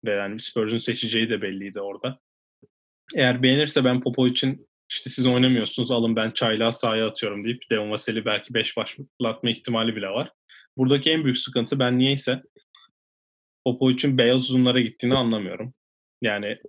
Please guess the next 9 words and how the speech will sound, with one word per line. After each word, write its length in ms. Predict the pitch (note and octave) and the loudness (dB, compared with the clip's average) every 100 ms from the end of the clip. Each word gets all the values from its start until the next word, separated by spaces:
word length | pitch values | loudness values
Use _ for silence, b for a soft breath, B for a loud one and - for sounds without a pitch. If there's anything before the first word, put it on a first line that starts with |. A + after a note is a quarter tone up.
| _ C#3+ _ _ | _ -20 _ _
Jakob 380 | C#3 A#2+ - A#2+ | 0 0 -4 -4
Poeltl'la 580 | B2+ B2 A#2+ A2+ C3 A#2 | -4 -2 -2 0 0 0
Drew 260 | A#2 A#2 | 2 4
Eubanks 400 | B2 A#2+ F#2+ - | 2 0 -2 -6
var 240 | A#2+ B2+ - | -6 -6 -4
ve 220 | A#2+ B2 - _ _ | -2 -2 -6 _ _
atletik 460 | C3 C3 - - - | -8 -6 -8 -10 -2
beş 240 | - - | -2 0
numara. 400 | B2 G2+ F#2+ A#2 | -4 -4 -6 -8